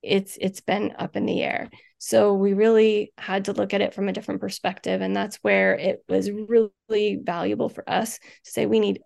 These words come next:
an attorney to understand, number one, what is icwa? What is mifpa? Does mom actually get a say?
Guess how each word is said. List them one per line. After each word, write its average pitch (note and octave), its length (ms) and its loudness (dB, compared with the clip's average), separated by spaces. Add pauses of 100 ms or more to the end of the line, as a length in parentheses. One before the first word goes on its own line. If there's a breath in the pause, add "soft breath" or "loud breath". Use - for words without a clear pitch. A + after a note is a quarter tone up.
an - 100 -6
attorney G3+ 380 -4
to G3 120 -2
understand, F3+ 720 -6 (280 loud breath)
number - 140 -2
one, D#3+ 260 -4
what F#3 180 2
is C#4 100 2
icwa? A#3 380 2 (500 soft breath)
What G#3 220 2
is A#3+ 140 6
mifpa? G3 600 -2 (320)
Does F#3+ 200 0
mom G#3+ 260 2
actually B3 300 0
get A#3 140 2
a A3+ 80 2
say? A#3 520 -2